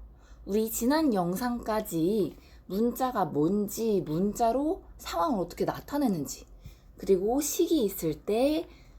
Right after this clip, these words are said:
수를 문자에 어떻게 대입하는지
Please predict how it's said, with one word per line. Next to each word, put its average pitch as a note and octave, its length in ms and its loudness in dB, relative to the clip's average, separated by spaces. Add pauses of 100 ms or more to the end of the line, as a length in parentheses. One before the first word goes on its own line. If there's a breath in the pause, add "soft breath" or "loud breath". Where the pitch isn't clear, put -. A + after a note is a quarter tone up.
수를 D4 920 0
문자에 F3 440 0
어떻게 D3 380 -6
대입하는지 G3 1080 -2